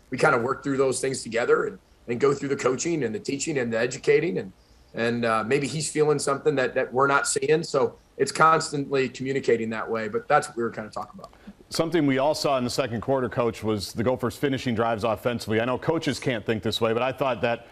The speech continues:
Speaker 2: those back-to-back touchdowns, you know, after the interception, to me, the game was over at that point. I know you can't think that way, but you were able to finish the drives there in the second quarter. What was the key to that? Uh, we've talked about finishing drives all season long. That was maybe your best performance in terms of finishing the drives for a quarter.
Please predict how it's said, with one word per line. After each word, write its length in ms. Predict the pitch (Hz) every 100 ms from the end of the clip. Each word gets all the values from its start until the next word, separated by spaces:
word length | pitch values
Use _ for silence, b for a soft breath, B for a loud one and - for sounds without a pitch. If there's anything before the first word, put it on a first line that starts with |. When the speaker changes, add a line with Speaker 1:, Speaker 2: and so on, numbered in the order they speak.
| B
Speaker 2:
those 160 | - 107
back-to-back 540 | 139 131 - 123 113
touchdowns, 640 | - 123 - 117 110 104 95
you 80 | 113
know, 80 | 107
after 300 | 120 - 120
the 120 | 117
interception, 600 | 107 101 131 - 110 95 -
to 100 | 143
me, 240 | 180 208
the 80 | 151
game 220 | 143 131
was 120 | 110
over 220 | 139 120
at 120 | 107 92
that 180 | 98
point. 240 | - 104 113
I 60 |
know 120 | 123 120
you 180 | 127
can't 320 | 135 143 113 -
think 220 | 113 -
that 220 | 101 85
way, 240 | 92 95 - B B
but 100 | 123
you 60 | 139
were 80 |
able 140 | 160 160
to 80 | 143
finish 340 | 185 180 -
the 80 | 139
drives 400 | 117 139 156 120
there 140 | 127
in 80 | 120
the 80 | 113
second 320 | 139 127 117
quarter. 340 | - 147 127
What 160 | 117 131
was 160 | 202 135
the 80 |
key 240 | 123 - 175
to 80 | 131
that? 440 | 120 127 107 - b b b -
Uh, 140 | 110
we've 160 | 117 107
talked 240 | 139 131
about 180 | 135 110
finishing 360 | 151 135 135 117
drives 280 | 120 117
all 140 | 117 120
season 380 | - 123 107 107
long. 360 | 123 110 107 95
That 200 | 113 120
was 140 | 101
maybe 240 | 117 117
your 120 | 113 95
best 260 | 117 -
performance 480 | 107 - 135 123 -
in 80 | 98
terms 200 | 113 90
of 80 | 90
finishing 360 | 113 104 110
the 80 | 98
drives 320 | 98 107 98
for 160 | - 92
a 40 |
quarter. 360 | - 117 90